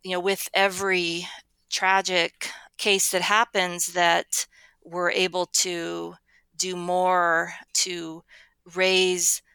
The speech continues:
awareness of the problems with the response that exists right now and how that needs to, to happen. And, and the heartbreaking part of it is that,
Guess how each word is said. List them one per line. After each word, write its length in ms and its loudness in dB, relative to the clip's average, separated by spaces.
awareness 680 0
of 640 0
the 80 -12
problems 920 -2
with 420 -6
the 360 -2
response 720 -2
that 100 -6
exists 440 -2
right 240 -2
now 400 0
and 140 -10
how 200 -2
that 160 -4
needs 280 -6
to, 200 -8
to 80 -8
happen. 480 -2
And, 240 -4
and 240 -8
the 160 0
heartbreaking 640 0
part 280 4
of 140 -2
it 160 2
is 380 0
that, 500 0